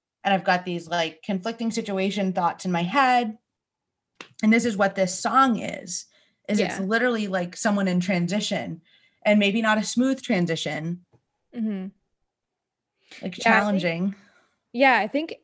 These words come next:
Speaker 2: it's, you know, in a relationship where you're, like, trying to figure out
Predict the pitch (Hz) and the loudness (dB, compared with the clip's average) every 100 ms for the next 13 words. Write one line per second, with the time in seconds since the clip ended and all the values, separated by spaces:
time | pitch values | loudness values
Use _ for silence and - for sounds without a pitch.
0 | _ _ 247 247 247 - - _ _ _ | _ _ 0 0 -2 -18 -20 _ _ _
1 | 233 220 190 208 220 196 196 214 226 220 | -4 -4 -4 -4 -4 -4 -4 -4 -6 -10
2 | 190 180 - 180 180 180 175 165 - _ | -8 -10 -10 -10 -8 -8 -8 -10 -12 _
3 | - - 202 208 208 202 202 233 220 196 | -20 -10 -4 -2 -2 -4 -6 -8 -6 -4
4 | 190 185 180 156 | -2 -2 -2 -4